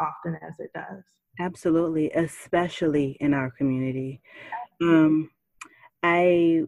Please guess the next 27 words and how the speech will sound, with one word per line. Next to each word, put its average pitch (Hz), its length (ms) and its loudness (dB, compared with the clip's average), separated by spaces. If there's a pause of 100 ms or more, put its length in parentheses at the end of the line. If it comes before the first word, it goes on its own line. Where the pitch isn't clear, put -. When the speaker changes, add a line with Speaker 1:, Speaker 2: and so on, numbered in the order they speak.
Speaker 2:
was, 160 800 2
when 175 180 2
you 175 80 6
mentioned 175 460 4
the 151 120 4
blaming 156 600 8
of, 143 320 0
like, 139 360 -2 (320)
yourself, 151 600 0
I 165 140 2
find 170 280 0
that 156 140 -2
so 180 320 -2
common, 196 380 0
especially, 220 580 0
like, 175 280 2 (320)
we 190 120 8
don't, 185 320 2
the, 165 260 4 (180)
our 175 120 4
culture 202 500 4
se-, - 280 0 (260)
teaches 160 260 4
us 143 80 2
not 160 140 2
to, 147 140 -4 (160)
um, 139 340 4